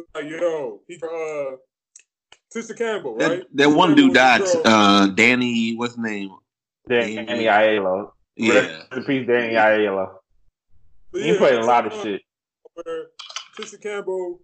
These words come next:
Speaker 1: was, uh, ain't that
Speaker 2: Harlem
Speaker 1: the, uh,
Speaker 2: Nights.
Speaker 1: that's the, uh, the chicken dude from, uh, the chicken man from, uh, Breaking Bad, right?
Speaker 3: Yeah,
Speaker 1: Yeah,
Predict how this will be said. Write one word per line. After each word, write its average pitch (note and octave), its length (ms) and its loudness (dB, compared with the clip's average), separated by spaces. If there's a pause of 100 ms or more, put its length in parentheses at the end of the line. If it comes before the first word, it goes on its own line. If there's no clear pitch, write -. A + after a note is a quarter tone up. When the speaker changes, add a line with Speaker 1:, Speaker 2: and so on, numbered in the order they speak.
(140)
Speaker 1:
was, D3+ 200 -16
uh, D#3+ 340 -6 (100)
ain't B3 220 -8
that D4 80 0
Speaker 2:
Harlem G2+ 300 4
Speaker 1:
the, A#2 40 4
uh, A#2+ 40 4
Speaker 2:
Nights. - 500 0 (540)
Speaker 1:
that's G#3+ 160 -14
the, A#3 100 -8
uh, A3 840 -4 (420)
the F3 140 -16
chicken A3 300 -4
dude G#3 360 -2
from, G3 220 -8
uh, G3 520 -8 (600)
the - 200 -20
chicken B3+ 360 -12
man A3 400 -6
from, G#3 200 -10
uh, G#3+ 440 -8
Breaking A3 320 -6
Bad, A3 340 -6
right? F#3 280 -6 (300)
Speaker 3:
Yeah, D3+ 260 4
Speaker 1:
Yeah, B2 140 2